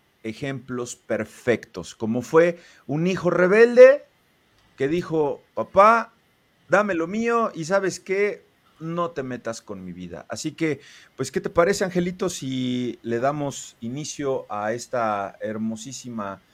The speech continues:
lectura? Y vamos ya posteriormente a lo que dice este programa,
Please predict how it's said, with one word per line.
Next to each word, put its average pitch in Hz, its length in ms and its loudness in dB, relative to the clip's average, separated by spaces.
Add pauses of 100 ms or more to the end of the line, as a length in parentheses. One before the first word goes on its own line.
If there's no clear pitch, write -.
(280)
lectura? 247 600 4 (460)
Y 214 480 -6 (460)
vamos 147 580 -6
ya 131 240 -2
posteriormente 123 960 -6
a 196 380 -4 (840)
lo 135 140 -4
que 170 120 -2
dice 220 300 -4
este 214 320 -4
programa, 196 720 -4